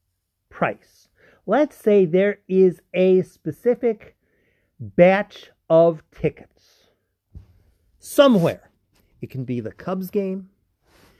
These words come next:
It can be a different sport. It can be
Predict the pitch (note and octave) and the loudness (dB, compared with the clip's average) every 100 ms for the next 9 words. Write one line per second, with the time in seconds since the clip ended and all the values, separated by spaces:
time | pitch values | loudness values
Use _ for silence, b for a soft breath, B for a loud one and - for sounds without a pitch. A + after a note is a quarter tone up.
0 | b _ - C3+ C#3 B2 A2+ F#2 G#2+ - | b _ -14 -8 -8 -4 -6 -6 -10 -14
1 | G2 - - _ D3+ F3+ F#3+ _ _ _ | -20 -20 -20 _ 2 2 0 _ _ _
2 | _ _ _ _ _ _ - C4 - A3 | _ _ _ _ _ _ -6 -6 -4 -4
3 | D#3 E3+ E3+ | -4 -4 -4